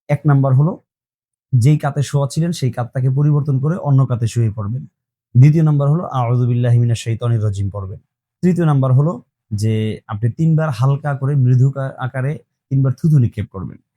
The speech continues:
এই তিনটি কাজ করলে মুফাসসিরিন কেরাম বলেছেন যে রাসূলের এই সুন্নাহ পদ্ধতিটাকে গ্রহণ করলে তার এই স্বপ্নের অনিষ্টকর যেই দিকগুলো রয়েছে সেগুলো বাস্তব হওয়ার সম্ভাবনা একেবারে জিরো পার্সেন্ট চলে আসে। তারপরেও যদি আপনার কাছে মনে হয় যে এই কাজগুলো করতে ভুলে গিয়েছি আমি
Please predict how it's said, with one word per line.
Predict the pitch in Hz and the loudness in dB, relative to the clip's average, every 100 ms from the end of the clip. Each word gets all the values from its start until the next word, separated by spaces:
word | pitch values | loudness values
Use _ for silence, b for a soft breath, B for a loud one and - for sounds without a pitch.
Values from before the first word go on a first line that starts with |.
| _ - | _ -4
এই | 123 | -2
তিনটি | 120 151 156 | 2 2 2
কাজ | 156 123 - | 0 -2 -4
করলে | 131 113 117 | -2 0 0
মুফাসসিরিন | 156 131 120 110 131 120 | 0 0 0 2 0 2
কেরাম | 113 110 104 | 0 0 0
বলেছেন | 110 123 110 104 - _ _ - | -2 -2 -4 -4 -8 _ _ -2
যে | 110 | 0
রাসূলের | 110 - 143 139 | 0 2 2 2
এই | 127 | 0
সুন্নাহ | 113 139 147 143 | 0 0 2 2
পদ্ধতিটাকে | 139 120 131 131 123 123 | 0 0 0 0 0 0
গ্রহণ | 113 104 127 156 160 | 0 2 4 4 2
করলে | 117 107 151 - _ _ - | -2 -4 -6 -10 _ _ -6
তার | 107 | -6
এই | - 135 | -2 -4
স্বপ্নের | - 151 151 | -2 -4 -4
অনিষ্টকর | 147 139 170 - - 175 156 131 - 127 | -4 -2 -2 -2 -6 -6 -4 -6 -6 -2
যেই | 120 120 | 0 0
দিকগুলো | 113 160 135 117 | 0 0 2 0
রয়েছে | 104 101 - | -2 -6 -6
সেগুলো | 175 160 127 | -4 -2 0
বাস্তব | 110 104 123 | -2 -4 -4
হওয়ার | 117 135 | -2 -2
সম্ভাবনা | - 120 120 139 202 - _ _ | -2 -2 0 -2 -4 -10 _ _
একেবারে | - 120 123 123 117 | -8 -4 -2 0 0
জিরো | 104 143 160 | 2 2 0
পার্সেন্ট | 151 113 117 104 | -2 -4 -6 -8
চলে | - 98 65 | -8 -10 -10
আসে। | - - _ _ _ _ | -14 -20 _ _ _ _
তারপরেও | 139 147 165 180 185 | -4 -2 -2 -2 -2
যদি | 165 139 | -2 -4
আপনার | 117 131 | -6 -8
কাছে | 123 127 | -6 -4
মনে | 123 127 | -4 -2
হয় | 120 | -2
যে | 110 | -4
এই | 110 | -6
কাজগুলো | 110 110 113 | -6 -6 -6
করতে | 113 131 123 | -6 -8 -4
ভুলে | 110 123 123 | -2 0 -2
গিয়েছি | 113 110 - | -4 -8 -8
আমি | 107 104 | -8 -8